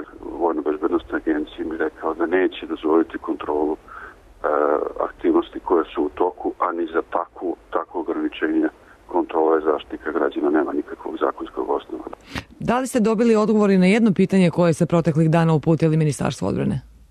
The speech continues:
Speaker 1: Ne, ne, još uvek ne. Ja očekujem da će bar na neka tih pitanja, pored toga postoji niz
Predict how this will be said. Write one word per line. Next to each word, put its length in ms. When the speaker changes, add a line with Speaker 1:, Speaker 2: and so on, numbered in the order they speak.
Speaker 1:
Ne, 180
ne, 200
još 140
uvek 180
ne. 320
Ja 140
očekujem 500
da 100
će 140
bar 240
na 120
neka 320
tih 200
pitanja, 440
pored 240
toga 320
postoji 500
niz 280